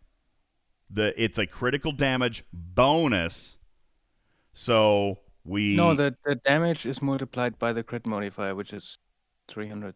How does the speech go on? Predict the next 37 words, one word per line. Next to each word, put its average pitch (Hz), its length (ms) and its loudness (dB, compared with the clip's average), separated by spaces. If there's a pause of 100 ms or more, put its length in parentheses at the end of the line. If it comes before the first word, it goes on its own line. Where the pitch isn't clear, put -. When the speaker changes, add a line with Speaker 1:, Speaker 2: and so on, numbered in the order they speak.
Speaker 2:
thirty, 90 360 -12 (640)
uh, 113 120 -4
three 113 200 -6
point 87 280 -10
three 90 280 -14 (720)
in 92 100 -12
this 80 160 -16
case. - 60 -20 (760)
Speaker 1:
I 135 80 -4
believe 156 1000 -2
it's 156 160 -2
one 147 520 2
Speaker 2:
Well, 170 140 6
unless, 180 260 8
Speaker 1:
plus. 110 260 4
Speaker 2:
unless 165 340 6
they, 147 300 6
un-, 147 280 2
<clears throat> - 60 -6
wait, 127 340 2
no, 127 380 2
they 117 180 0
word 110 260 -2
this 107 160 -6
differently. 101 500 -8
Never 104 220 -6
mind. 98 320 -14
Speaker 1:
Yeah, 92 320 0
it's 98 220 -4
one 104 300 -2
plus. - 460 -4
Speaker 2:
Four - 120 -10
point - 260 -10
three. 95 180 -14 (160)
Speaker 1:
All 78 80 -6
right. 90 160 -2 (140)
So 123 300 2